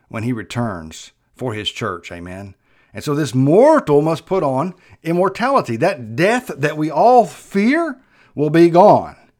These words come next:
There'll be no more death. There'll be no more sickness. There'll be no more problems in this body. This mortal body will put on immortality.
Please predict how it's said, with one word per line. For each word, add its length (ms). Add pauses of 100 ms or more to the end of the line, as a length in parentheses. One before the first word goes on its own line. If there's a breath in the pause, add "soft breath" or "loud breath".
(460)
There'll 140
be 120
no 220
more 220
death. 440
There'll 120
be 100
no 140
more 140
sickness. 680 (180)
There'll 120
be 80
no 140
more 200
problems 760
in 120
this 200
body. 500
This 300
mortal 520
body 360
will 160
put 240
on 240 (420 soft breath)
immortality. 2000